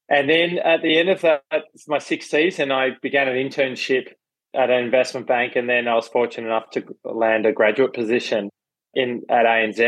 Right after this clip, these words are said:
in their institutional program. And then from there, I always had this dream of working in Wall Street or going to New York. I was obsessed with New York. I had a huge fan of rock and roll music, and all my favorite bands were coming out of New York at that time. And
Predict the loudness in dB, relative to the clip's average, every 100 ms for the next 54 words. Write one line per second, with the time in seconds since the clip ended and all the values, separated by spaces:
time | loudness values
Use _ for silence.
0 | 2 2 2 2 0 -4 -8 -2 -2 0
1 | 0 2 2 2 2 0 0 0 -2 -6
2 | -14 _ _ _ _ -2 2 2 4 4
3 | 2 0 2 2 2 0 -2 -4 0 0
4 | 0 -4 -6 0 0 0 -4 -2 2 2
5 | 0 0 2 4 2 2 2 2 -2 -6
6 | 0 4 4 4 0 -4 0 0 0 -8
7 | -2 0 0 -6 -4 0 2 2 0 0
8 | 0 -2 -20 -20 -20 -20 -20 _ 2 2
9 | 4 2 2 4 2 4 2 2 2 0
10 | 2 0 2 0 0 0 2 2 2 0
11 | 2 2 2 0 -4 -2 -2 0 -2 -2
12 | -2 2 2 0 -2 -2 -2 -2 0 2
13 | 2 0 -6